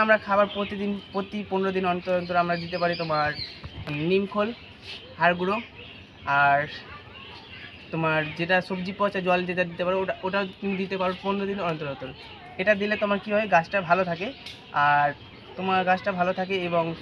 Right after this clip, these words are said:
তুমি মিক্স খাবার দিতে পারো, যেগুলো বললাম নিম খোল, হাড় গুঁড়ো, তারপর আর বাকিগুলো দেবে একসাথে,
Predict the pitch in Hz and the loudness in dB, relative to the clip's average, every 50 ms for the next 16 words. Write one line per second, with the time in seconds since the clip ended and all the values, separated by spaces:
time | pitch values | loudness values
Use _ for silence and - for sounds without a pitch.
0 | - - - - - - - - 190 202 202 196 208 226 233 - - - - 202 | -12 -16 -18 -18 -20 -12 -4 0 2 2 4 4 4 2 2 0 -4 -6 -2 0
1 | 196 196 196 196 190 196 185 190 185 180 185 185 190 196 185 180 180 180 180 175 | 0 2 0 0 -2 0 0 0 2 2 0 0 0 0 0 0 0 0 0 0
2 | 180 180 180 180 175 - 185 185 170 165 165 170 170 165 170 170 170 175 185 - | 0 -2 -2 -4 -4 -4 -2 -2 0 2 2 0 0 0 0 0 0 0 0 -6
3 | - - - - - - - - - - - - - 170 160 156 - 165 160 160 | -14 -16 -16 -16 -18 -18 -20 -20 -20 -20 -20 -14 -6 -4 -4 -4 0 0 2 2
4 | 160 127 165 170 165 170 170 170 180 175 180 180 196 220 - - - - 180 175 | 4 4 4 4 4 4 2 2 -2 -4 -2 -2 -2 -4 -6 -14 -16 -4 -2 0
5 | 175 185 175 170 - - 165 165 170 | 4 6 6 4 4 0 -6 -4 -4